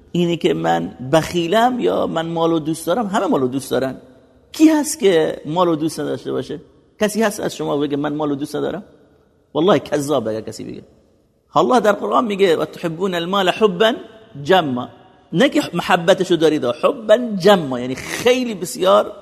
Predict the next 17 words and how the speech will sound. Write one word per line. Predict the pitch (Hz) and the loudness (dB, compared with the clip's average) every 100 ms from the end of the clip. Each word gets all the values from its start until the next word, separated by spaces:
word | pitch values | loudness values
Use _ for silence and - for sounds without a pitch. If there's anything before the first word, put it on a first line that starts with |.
| - - - _ _ _ | -20 -20 -20 _ _ _
شما | - 170 | -6 -2
مال | 156 135 | 0 0
دوست | 127 147 131 | 0 -4 -6
دنیا | 120 117 113 | -6 -4 -4
دوستی. | 120 - - - _ _ _ _ _ | -6 -12 -16 -20 _ _ _ _ _
بعد | 143 143 170 | -2 2 2
بیاد | 160 170 | 2 -4
شخص | 170 165 | -6 -8
بگه | 170 165 | -8 -6
که | 160 151 | -6 -6
«نه، | 156 131 | -4 -4
من | 156 226 | -4 -4
نه، | 233 | -4
مال | 160 151 240 | -4 -2 -4
رو | |
دوست | 208 - - | -4 -6 -6
ندارم | 135 107 101 | -4 -4 -6